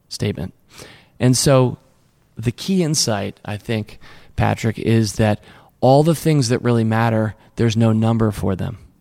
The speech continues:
Instead, people are using what they can do ratios off of and then build trading algorithms off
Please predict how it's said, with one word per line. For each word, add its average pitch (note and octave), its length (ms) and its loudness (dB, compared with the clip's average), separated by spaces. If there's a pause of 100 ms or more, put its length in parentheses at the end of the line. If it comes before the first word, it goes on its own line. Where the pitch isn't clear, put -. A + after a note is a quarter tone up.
(640)
Instead, C#3 480 0
people C3+ 280 2
are B2+ 40 4
using B2 520 0
what A2+ 260 -2
they A#2+ 140 0
can A2+ 240 -4
do B2+ 400 2 (560)
ratios A#2 480 0
off A2+ 260 2
of G2+ 240 -2 (220)
and B2 120 0
then C3 140 4
build B2+ 340 2
trading D3 440 2
algorithms A2 760 0
off G2+ 220 0